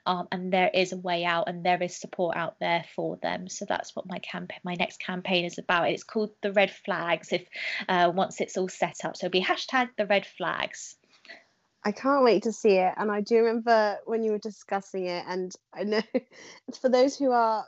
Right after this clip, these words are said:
Speaker 2: will see the photos, it's, it's, it's a total photogenic, like, there's nothing going on in the pictures. Um, 'cause it's your, it's your boyfriend, isn't it? Who's
Speaker 1: Yeah, I was
Speaker 2: the
Speaker 1: gonna
Speaker 2: model. <laughs>
Speaker 1: I wanted to almost put a disclaimer on the bottom, like,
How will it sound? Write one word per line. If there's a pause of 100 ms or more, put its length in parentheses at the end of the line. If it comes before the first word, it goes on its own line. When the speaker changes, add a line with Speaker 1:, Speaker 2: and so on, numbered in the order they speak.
Speaker 2:
will
see
the
photos,
it's,
it's, (180)
it's
a (120)
total (100)
photogenic, (180)
like,
there's
nothing (480)
going
on
in
the
pictures. (500)
Um, (560)
'cause
it's
your,
it's
your
boyfriend,
isn't
it?
Who's
Speaker 1:
Yeah,
I
was
Speaker 2:
the
Speaker 1:
gonna
Speaker 2:
model. (200)
<laughs> (360)
Speaker 1:
I
wanted
to
almost
put
a
disclaimer
on
the
bottom,
like,